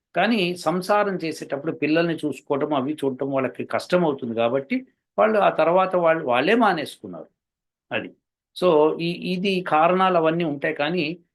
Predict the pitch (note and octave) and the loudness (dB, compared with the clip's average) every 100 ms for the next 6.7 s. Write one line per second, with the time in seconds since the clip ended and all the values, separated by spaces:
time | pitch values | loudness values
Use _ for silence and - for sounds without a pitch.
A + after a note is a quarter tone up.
0 | _ F3 A3 G#3+ G3+ F#3+ F#3 G3 G3 F#3 | _ 0 2 4 2 2 0 0 0 0
1 | E3+ E3+ E3+ D3+ C#3+ D#3 - C#3+ C3 B2+ | 2 0 -2 -4 -4 -6 -6 -4 -2 -2
2 | B2+ - C3 B2 A#2+ C#3 C3+ B2+ B2 B2+ | -4 -8 -10 -8 -2 -2 0 -2 -2 0
3 | B2+ A#2+ F#2+ E2+ - F2 E2+ F#2 F3 - | 0 -2 -8 -12 -14 -12 -8 -6 -8 -10
4 | _ _ - B2 A#2+ A#2 G#2+ G#2+ C3+ B2 | _ _ -6 -2 0 0 -2 -4 -2 -2
5 | - - - A#2 F#2 F2+ F#2+ G2 - A#2+ | 0 -2 0 0 0 -6 -6 -6 -4 -2
6 | B2+ - F2+ F2 F2 E2+ F2 | 0 -2 -8 -4 -4 -4 -4